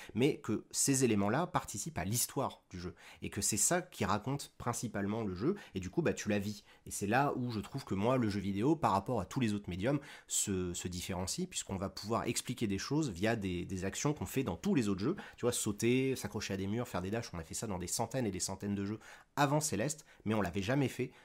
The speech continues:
euh, en comprenant et en ayant l'impression d'accompagner une jeune fille qui, euh, bah, qui cherche à se, à s'accepter et à, à retrouver confiance en elle.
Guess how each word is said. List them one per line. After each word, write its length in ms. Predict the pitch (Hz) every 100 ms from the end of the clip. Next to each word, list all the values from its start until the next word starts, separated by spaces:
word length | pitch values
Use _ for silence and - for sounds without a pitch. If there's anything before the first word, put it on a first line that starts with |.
| -
euh, 140 | 92 90
en 120 | 104
comprenant 680 | 101 135 131 123 117 135 151
et 100 | 101
en 120 | 92 98
ayant 220 | 107 120
l'impression 480 | 104 - 101 - 139
d'accompagner 580 | 101 110 104 104 104
une 100 | 117
jeune 160 | 95 95
fille 260 | - 135 147
qui, 300 | - 107 101
euh, 260 | 80 73
bah, 80 | 76
qui 160 | - 98
cherche 280 | - 120 87
à 40 |
se, 160 | - 90 - -
à 40 | 107
s'accepter 760 | - 117 - 98 131 147 - 95
et 60 |
à, 280 | 90 104 101
à 40 | 90
retrouver 360 | 107 - 110
confiance 380 | 113 101 104 -
en 80 | 92
elle. 120 | 85